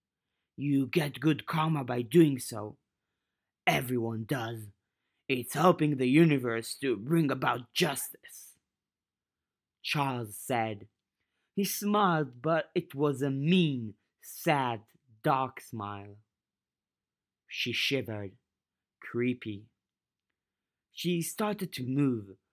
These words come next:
then stopped. Then she thought about Lucy and Verona maybe needing her.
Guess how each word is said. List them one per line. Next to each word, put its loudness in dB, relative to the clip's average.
then 2
stopped. -4
Then 0
she -4
thought 0
about 2
Lucy 0
and -6
Verona 4
maybe 0
needing 0
her. -18